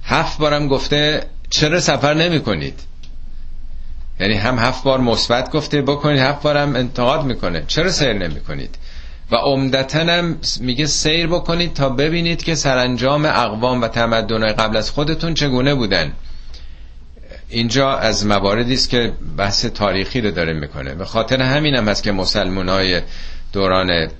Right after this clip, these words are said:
تمدن اسلامی، اونها فلسفهٔ تاریخ و بنیاد گذاشتن، ابن خلدون ها و دیگران. از بس قرآن به نظارهٔ در، اه، تاریخ توصیه کرده بود.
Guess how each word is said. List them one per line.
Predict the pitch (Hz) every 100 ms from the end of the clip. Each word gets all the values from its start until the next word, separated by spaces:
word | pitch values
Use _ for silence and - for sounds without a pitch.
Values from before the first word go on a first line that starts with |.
| - -
تمدن | 104 95 90 95
اسلامی، | 90 82 - 87 107
اونها | 127 - 110 110 120 127 110
فلسفهٔ | - 101 - 95 - -
تاریخ | - 95 98 101
و | 95
بنیاد | 87 90 90 87
گذاشتن، | 85 82 80 - 85 73
ابن | 85 92
خلدون | - 92 85 87 82
ها | 85 95
و | 92
دیگران. | 87 85 85 78 - - - -
از | 98 98 98
بس | 120 -
قرآن | - 104 87 104 104 98 90
به |
نظارهٔ | 92 92 92 95 90 104 98
در، | 87 90 - - - - - - -
اه، | 90 90 82 -
تاریخ | - 98 87 98 - - - -
توصیه | - 85 - 90
کرده | 82 80 73 76
بود. | 73